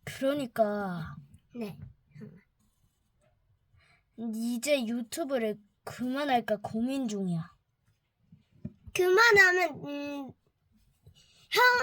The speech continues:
Speaker 2: 형아 대신 내가 유튜브 올릴게. 아,
Speaker 1: 여러분들 구독, 구독 눌러주세요. 왜냐하면 제 힘이 되기 때문입니다.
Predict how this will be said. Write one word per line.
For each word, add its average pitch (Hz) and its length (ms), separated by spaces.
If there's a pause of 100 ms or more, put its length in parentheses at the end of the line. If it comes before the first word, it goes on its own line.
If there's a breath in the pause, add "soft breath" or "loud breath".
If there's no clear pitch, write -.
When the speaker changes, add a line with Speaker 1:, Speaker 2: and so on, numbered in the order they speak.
(140)
Speaker 2:
형아 440 480
대신 330 540 (460)
내가 349 600
유튜브 269 460
올릴게. 220 580 (1080)
아, - 140
Speaker 1:
여러분들 302 880 (100)
구독, 277 280 (600)
구독 294 420
눌러주세요. 262 960 (1300)
왜냐하면 254 960
제 247 200
힘이 269 540
되기 220 380
때문입니다. 226 880